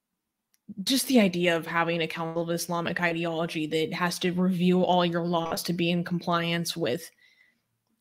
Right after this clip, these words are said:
Sharia is absolutely bonkers to me. In, <sighs> yeah, a s-, like, democratic nation, quote unquote.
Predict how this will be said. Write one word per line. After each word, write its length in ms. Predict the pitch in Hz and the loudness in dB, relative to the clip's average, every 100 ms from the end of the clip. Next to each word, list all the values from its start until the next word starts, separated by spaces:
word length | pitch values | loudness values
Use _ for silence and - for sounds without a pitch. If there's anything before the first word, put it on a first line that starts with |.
| 185 | 0
Sharia 480 | - 190 190 175 156 | 4 6 8 8 6
is 160 | 175 | 6
absolutely 600 | 175 175 - 170 165 160 - | 6 6 2 -2 -2 -6 -2
bonkers 520 | 165 170 - 165 - | 0 0 -2 -4 -4
to 100 | 165 | -4
me. 340 | 151 - 185 _ _ _ _ _ - | -4 -6 -8 _ _ _ _ _ 4
In, 420 | 190 170 160 151 - _ _ _ _ _ _ _ _ _ _ | 6 6 4 -2 -10 _ _ _ _ _ _ _ _ _ _
<sighs> 380 | - - - 202 | -4 -4 -6 -4
yeah, 300 | 180 180 180 - _ _ _ _ _ _ _ _ _ _ - | 0 0 -2 -10 _ _ _ _ _ _ _ _ _ _ -4
a 40 | 190 | -2
s-, 200 | - 175 | 0 2
like, 220 | 180 165 | 2 2
democratic 600 | 196 175 170 175 175 175 | 4 4 4 4 4 4
nation, 500 | 180 175 175 165 170 180 | -2 -2 -2 -4 -6 -6
quote 200 | 165 175 | -8 -8
unquote. 540 | 175 170 170 - | -8 -8 -6 -8